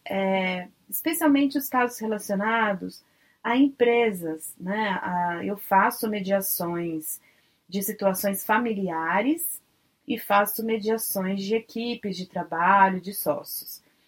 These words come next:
Tudo aquilo que gi-, é, gira em torno do relacionamento entre as pessoas, da convivência, da forma como essas pessoas andam comuni-,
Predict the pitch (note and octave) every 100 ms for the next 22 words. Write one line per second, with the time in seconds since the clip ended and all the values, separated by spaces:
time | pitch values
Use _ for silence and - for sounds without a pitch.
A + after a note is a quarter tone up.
0 | _ _ E4+ F4 F4 - D4 D4+ - C4+
1 | C4 - G#3+ - A3+ A3+ A3 G#3+ F#3+ B3+
2 | D4+ C#4+ - A#3 B3 C#4+ C4 A3+ F#3 G#3+
3 | A#3+ A#3+ - B3+ C#4+ D4 - B3+ B3+ C#4+
4 | A#3 G#3+ A3+ C#4 C#4+ C#4+ C4+ C4+ - D4
5 | - G3+ G3+ G3 E3 D#3 - _ _ _
6 | _ _ _ - - F#3+ F#3+ A#3+ G3 G#3+
7 | A3 A3 G#3+ G3+ F#3+ G3 - - G#3 A#3
8 | A3 G3 - F#3 F#3 G3+ - F#3+ G3 F#3
9 | F3+ F#3 F#3 F#3 F#3 F#3 G3+